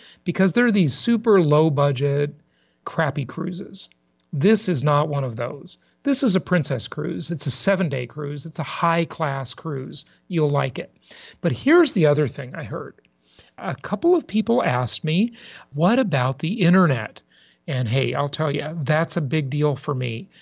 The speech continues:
I like to be connected. In fact, I like to be connected all the time. Some people say, "Don't you just want to unplug?" No, I don't.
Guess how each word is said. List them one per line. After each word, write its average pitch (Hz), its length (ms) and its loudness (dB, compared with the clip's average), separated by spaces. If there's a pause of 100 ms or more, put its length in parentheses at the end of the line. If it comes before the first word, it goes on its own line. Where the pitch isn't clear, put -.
(420)
I 233 540 2 (100)
like 151 640 0 (180)
to 143 140 -6
be 127 460 -6
connected. 143 680 -4 (320)
In 175 80 2
fact, 214 280 0
I 240 180 2
like 247 240 4
to 175 60 -2
be 147 140 -2
connected 131 380 -6
all 131 160 0
the 127 100 -4
time. 139 380 -4 (500)
Some 330 380 2
people 277 260 4
say, 247 540 2 (100)
"Don't 233 220 4
you 294 100 4
just 220 300 0
want 196 160 6
to 208 80 2
unplug?" 190 600 2 (760)
No, 165 600 2 (200)
I 185 240 4
don't. 170 480 2